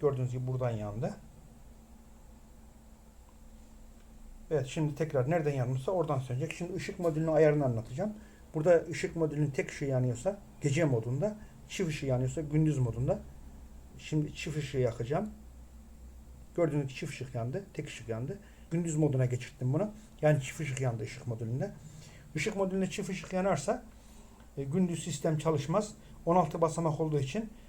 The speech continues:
bir ve son basamak, bir ve on altıncı basamak bir kez flash yakar. On altı saniye kadar, e,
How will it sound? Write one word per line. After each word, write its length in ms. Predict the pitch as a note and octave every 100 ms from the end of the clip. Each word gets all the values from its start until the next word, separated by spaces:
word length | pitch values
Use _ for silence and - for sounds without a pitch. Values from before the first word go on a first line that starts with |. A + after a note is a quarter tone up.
| - -
bir 180 | F#3+ F#3
ve 80 | E3+
son 300 | D#3 F#3 D#3
basamak, 460 | C3 D3 G3 G3+
bir 120 | D#3+ D3+
ve 80 |
on 120 | D3 D3
altıncı 380 | C#3 C3+ B2
basamak 300 | B2 C#3+ D3+
bir 160 | E3+ D3+
kez 220 | D3 -
flash 300 | D3+ D#3+ -
yakar. 260 | B2 F3+ G3+ - -
On 40 |
altı 180 | D3 C3+
saniye 340 | - C#3+ C3+ B2+
kadar, 260 | A#2+ A#2
e, 600 | G#2+ - B2 A#2 A2 A2